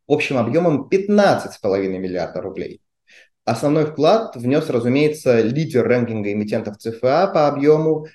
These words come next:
это выпуск Р Ж Д объемом пятнадцать миллиардов рублей.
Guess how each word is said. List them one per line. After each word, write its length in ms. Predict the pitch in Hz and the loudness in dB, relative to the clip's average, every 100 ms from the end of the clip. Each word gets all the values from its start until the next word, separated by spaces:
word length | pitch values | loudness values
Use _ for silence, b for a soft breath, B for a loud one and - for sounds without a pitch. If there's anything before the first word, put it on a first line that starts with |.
| _ | _
это 280 | - 139 131 | -4 0 0
выпуск 360 | 123 147 151 - | 0 0 -4 -4
Р 160 | 131 123 | -4 -2
Ж 180 | 127 143 | -2 0
Д 220 | 113 80 | 0 0
объемом 640 | - 104 117 147 123 104 | -2 -4 0 2 2 -2
пятнадцать 560 | 107 113 117 143 185 185 | -4 -2 0 0 -4 -6
миллиардов 440 | 110 95 92 101 | -2 -2 -4 -8
рублей. 440 | 117 95 92 - | -8 -6 -6 -10